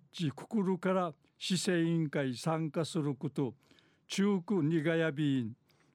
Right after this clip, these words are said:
でいち、話しみ装置、新成人ターン会、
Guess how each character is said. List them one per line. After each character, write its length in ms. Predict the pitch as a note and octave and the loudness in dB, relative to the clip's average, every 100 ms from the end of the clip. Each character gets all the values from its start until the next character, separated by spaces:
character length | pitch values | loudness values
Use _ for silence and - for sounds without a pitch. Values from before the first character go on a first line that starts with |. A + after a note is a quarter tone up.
| - | -2
で 260 | C#3+ D3 | 2 2
い 60 | F3 | 2
ち、 340 | - G3 F3 - _ _ _ _ | -2 -2 -2 -4 _ _ _ _
話 580 | - E3 E3+ D3 G3 E3 | -2 0 2 0 -2 -2
し 160 | - E3+ | 0 2
み 200 | D#3 C3+ | 2 0
装 220 | - C#3 | 0 -2
置、 400 | B2 - C#3 G2 _ _ _ _ _ _ _ _ | -2 -4 -6 -6 _ _ _ _ _ _ _ _
新 480 | - - F#3+ F3+ D3 | -10 -2 2 2 0
成 340 | - E3 D#3+ | 0 2 2
人 400 | D3 D3 D#3 D#3+ C#3+ | 0 -2 0 0 0
タ 100 | D#3 | 0
ー 320 | C#3 C3 A#2 | 0 -2 -4
ン 40 | |
会、 360 | G2+ C#3 B2+ | -4 -2 -2